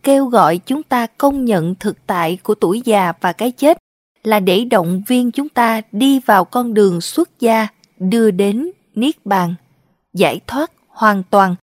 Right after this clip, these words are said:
khỏi vòng luân hồi sinh tử. Tuy nhiên, trong lúc đây có thể là ý định tối hậu của Ngài, nó không phải là đáp ứng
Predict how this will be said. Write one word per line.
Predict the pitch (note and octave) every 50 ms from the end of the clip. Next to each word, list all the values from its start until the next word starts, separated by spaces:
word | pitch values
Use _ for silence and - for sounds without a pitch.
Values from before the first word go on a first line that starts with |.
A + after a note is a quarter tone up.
| _ _ _ _ _
khỏi | _ - - G3+ F#3 A3+ C#4 - _
vòng | B3+ A3+ G#3 G3+ G3
luân | G#3 A#3 C4 C4+ C4
hồi | A#3+ G#3 G#3+ G3 F#3 F3+ E3+
sinh | - - - - A#3 A#3 A3 G#3+
tử. | - _ F3 D#3+ A2+ E3+ A3+ B3+ - _ _ _ _ _ _ _ _ _ _ _ _ _ _ _ _ _ _ _ _ _ _ _ _ _ _ _ _ _ _ _ _ _ _ _
Tuy | - C4 B3+
nhiên, | B3 B3 B3 A#3+ A#3+ A#3+ A3 - _ _ _ _ _ _ _ _ _ -
trong | C#4+ C#4 C#4
lúc | C#4 E4+ G4+ - _ _ _ _ _ _
đây | - A3 B3+ C#4+ C#4+ C#4
có | - - E4+ - -
thể | - F3 F3 A3
là | C4 C4 A#3 G#3+ G3+ G3 F#3+ - - _
ý | A#3+ C#4+ D#4+
định | D#4+ C4+ G3 D#3+ F3+ F#3+ - _ -
tối | A#3 A#3+ C4+ E4+ G4 -
hậu | - A3+ F#3+ D#3+ F3 F3+
của | - - G3+ G3+
Ngài, | A#3+ B3+ A#3 G3+ F#3+ F3+ F3+ - _ _ _ _ _ _ _ _ _ _ _
nó | F#3+ G3 G#3+ G#3+ G#3+ A#3+ D4 F#4 -
không | - - D4 C#4
phải | - - F#3+ G3+
là | A#3 B3 A3+ G3+
đáp | F3+ F3+ B3 D4 - - _
ứng | - A#3+ A#3+ C#4 D#4+ F#4+